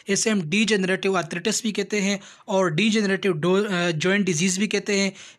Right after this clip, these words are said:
या इसके अलावा osteoarthrosis भी कहते हैं।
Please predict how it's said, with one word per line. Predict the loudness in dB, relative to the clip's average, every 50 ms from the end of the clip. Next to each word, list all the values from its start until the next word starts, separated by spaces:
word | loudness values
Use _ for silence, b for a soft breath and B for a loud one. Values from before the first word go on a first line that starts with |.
| B
या | -4 -2 0
इसके | 0 -2 0 0 0
अलावा | 0 2 2 2 2 0 -2 -4 -2 2
osteoarthrosis | 2 4 4 2 2 0 0 0 2 0 -2 -2 -2 -2 0 0 0 0 0 -2 -2
भी | -2 -2 -2
कहते | -2 -2 -4 -2 0 0
हैं। | 0 0 -2